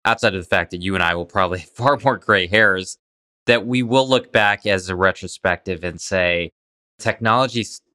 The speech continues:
was still in the early innings when we talked in two thousand twenty-one." And you look at all these different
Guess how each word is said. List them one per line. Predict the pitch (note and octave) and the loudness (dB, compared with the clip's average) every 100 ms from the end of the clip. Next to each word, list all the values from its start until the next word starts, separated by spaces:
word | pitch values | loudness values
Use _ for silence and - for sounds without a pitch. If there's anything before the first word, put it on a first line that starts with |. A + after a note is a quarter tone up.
| _ _ | _ _
was | F#2 | -18
still | - A#2+ C3 | -6 -2 -2
in | B2 | 0
the | G2 | 0
early | G2+ G2 E2 | 0 0 0
innings | G2+ A#2+ F2+ F2+ | 0 0 -2 -4
when | E2+ | -4
we | E2+ | -4
talked | F#2+ E2+ - | 0 0 -2
in | E2 | -10
two | F#2 | -6
thousand | F2 E2+ D#2+ D#2 | -2 -2 -2 -12
twenty-one." | - F2 E2+ E2+ E2+ E2+ | -6 -4 -2 -2 -2 -2
And | E2+ | -8
you | E2 | -10
look | F#2 G#2+ | -6 -2
at | A2 | 0
all | F#2+ F#2 | 0 0
these | F2+ F2 | -4 -10
different | - F#2+ F2+ | -8 -8 -10